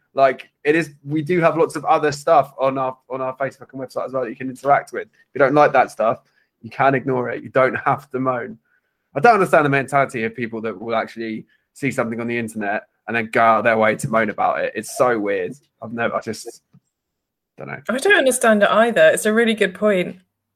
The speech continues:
Speaker 2: I just don't understand why you would do that. Just ignore it. If you don't wanna read it, don't read it.
Speaker 1: Yeah, exactly. It's people,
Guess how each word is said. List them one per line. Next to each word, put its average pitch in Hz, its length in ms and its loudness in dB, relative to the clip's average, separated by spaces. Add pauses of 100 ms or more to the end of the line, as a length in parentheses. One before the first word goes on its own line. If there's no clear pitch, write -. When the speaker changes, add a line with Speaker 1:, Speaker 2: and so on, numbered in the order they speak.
(180)
Speaker 2:
I 185 80 -2
just 185 260 -6
don't 208 160 6
understand 185 420 -2
why 175 120 2
you 170 100 0
would 165 140 -6
do 202 160 -6
that. - 220 -4
Just 185 220 -8
ignore 208 340 -2
it. - 220 -4
If - 120 -12
you 202 60 -2
don't 202 180 2
wanna 180 180 4
read 190 240 0
it, 175 320 2
don't 160 260 0
read 160 220 -4
it. 196 300 2 (1000)
Speaker 1:
Yeah, 135 240 4
exactly. 110 640 -2
It's 113 480 -8
people, 117 640 -4